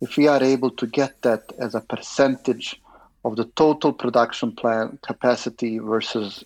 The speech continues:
you know, what, what we actually planned for, and we see that there are gaps there, there are lots of savings that can be made,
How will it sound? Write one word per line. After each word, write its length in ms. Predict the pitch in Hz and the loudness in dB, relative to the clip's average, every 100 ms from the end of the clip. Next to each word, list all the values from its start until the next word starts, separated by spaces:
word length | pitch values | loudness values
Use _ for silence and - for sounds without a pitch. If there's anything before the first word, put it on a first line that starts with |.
| _ | _
you 80 | 113 | -2
know, 140 | 107 | 0
what, 300 | 104 113 - - | 2 0 -2 -4
what 180 | 113 - | -4 0
we 100 | 120 | -2
actually 300 | 113 - 113 | -2 -4 -6
planned 460 | - 139 143 139 123 | -2 2 4 2 -2
for, 420 | - 117 120 120 - _ _ _ _ 131 | -2 0 0 -2 -12 _ _ _ _ -4
and 120 | 117 | 0
we 140 | 123 | 0
see 320 | 117 - 147 | 0 2 4
that 140 | 127 113 | 4 4
there 160 | 117 | 4
are 160 | 110 107 | 4 2
gaps 480 | 107 135 131 - - | 2 2 2 0 -4
there, 160 | 110 | -4
there 240 | 107 117 113 | -2 -2 -2
are 100 | 104 | 0
lots 320 | 110 113 - | -2 -4 -4
of 180 | 113 107 - | -6 -6 -14
savings 540 | - 117 110 110 107 | -2 0 2 0 0
that 180 | 107 107 | -2 -2
can 160 | - 104 | -4 -2
be 120 | 110 | 0
made, 460 | 113 117 110 104 | 2 2 0 -4